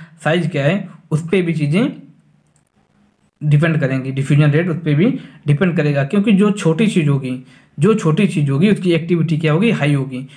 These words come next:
छोटी चीज़ की एक्टिविटी हाई होगी और बड़ी चीज़ की एक्टिविटी कम होगी,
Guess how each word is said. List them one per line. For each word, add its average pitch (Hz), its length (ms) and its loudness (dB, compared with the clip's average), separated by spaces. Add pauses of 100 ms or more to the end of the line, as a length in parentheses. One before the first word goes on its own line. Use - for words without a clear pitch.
(200)
छोटी 160 260 2
चीज़ 160 200 -2
की 165 80 0
एक्टिविटी 147 420 0
हाई 160 220 2
होगी 151 260 4 (340)
और 131 60 -8
बड़ी 185 200 2
चीज़ 170 200 0
की 160 80 -2
एक्टिविटी 143 440 -2
कम 147 200 2
होगी, 127 300 -2